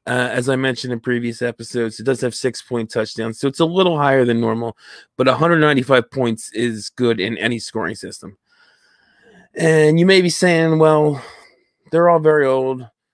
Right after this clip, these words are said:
Brady and Ben can't repeat last year. Kamara can't repeat last year. Kelce can't repeat last year. Adams can't repeat last year." So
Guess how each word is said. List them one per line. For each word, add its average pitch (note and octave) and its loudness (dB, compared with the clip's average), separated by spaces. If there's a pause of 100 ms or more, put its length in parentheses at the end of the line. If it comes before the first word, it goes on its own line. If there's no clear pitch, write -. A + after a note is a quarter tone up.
(600)
Brady D#3 0
and C#3+ -6
Ben C3 -4
can't C3 -8
repeat A#2 -6
last A#2+ -4
year. B2 -4
Kamara B2+ -4
can't C3 -6
repeat A2+ -8
last A#2+ -4
year. B2 -4
Kelce C3 -6
can't B2 -8
repeat A2+ -8
last A#2 -2
year. A#2+ -2 (720)
Adams D3+ 2
can't C#3+ 2
repeat B2 -2
last A2+ 0
year." A2 -2 (960)
So A#2+ 0